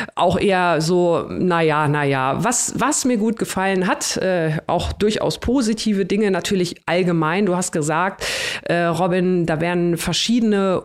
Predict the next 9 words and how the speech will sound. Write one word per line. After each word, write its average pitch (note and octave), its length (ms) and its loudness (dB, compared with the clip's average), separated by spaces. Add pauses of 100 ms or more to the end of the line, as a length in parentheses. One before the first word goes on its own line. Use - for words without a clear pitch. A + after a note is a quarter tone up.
Ungerechtigkeiten G#3 1300 0
angezeigt, F#3 1000 -2
die F#3 220 0
während F#3 560 0
verschiedener G#3 600 0
Epochen F#3 920 0
der F3+ 300 2
russischen F3+ 600 0
oder F3 340 0